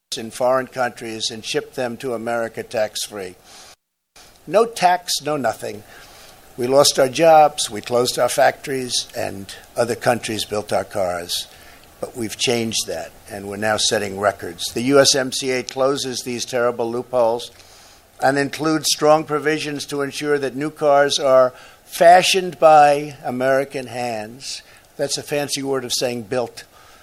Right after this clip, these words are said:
and manufactured with a American labor. We have some of the great labor leaders here right now.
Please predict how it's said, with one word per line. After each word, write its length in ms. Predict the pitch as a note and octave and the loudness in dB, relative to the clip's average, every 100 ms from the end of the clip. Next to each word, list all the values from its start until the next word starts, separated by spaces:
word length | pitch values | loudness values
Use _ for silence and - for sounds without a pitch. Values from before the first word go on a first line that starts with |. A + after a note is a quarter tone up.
| _ _ - - | _ _ -20 -8
and 200 | B2+ B2+ | -6 0
manufactured 1080 | C3+ D3+ D3+ - C#3+ C3+ - D3 A#2 G#2+ - - - - | 0 0 -6 0 2 2 -2 -6 -6 -6 -8 -20 -20 -8
with 220 | - B2 A#2 | -2 2 2
a 260 | A2 G#2 - - | 2 -2 -10 -18
American 480 | A#2+ A2+ A#2 A#2 G#2+ | -2 4 4 2 -4
labor. 520 | G#2 B2+ A2+ F#2+ F#2 A2 | -2 -2 -2 -4 -6 -8
We 140 | G#2 | -4
have 140 | A#2 - | -2 0
some 200 | B2 A#2 | 0 -2
of 80 | |
the 40 | G2+ | -2
great 300 | A2 A2+ G#2+ - - | 0 0 -2 -12 -8
labor 560 | A2 A2+ F#2+ G#2+ G#2 G#2+ - - - A#2+ | 0 0 2 2 0 -6 -16 -20 -16 -6
leaders 440 | A2+ G#2 G#2 G2 | -4 0 0 0
here 240 | B2 A2 | 0 2
right 240 | G2+ A2 G#2+ | 4 2 2
now. 360 | A#2+ A#2 A#2+ | 2 4 4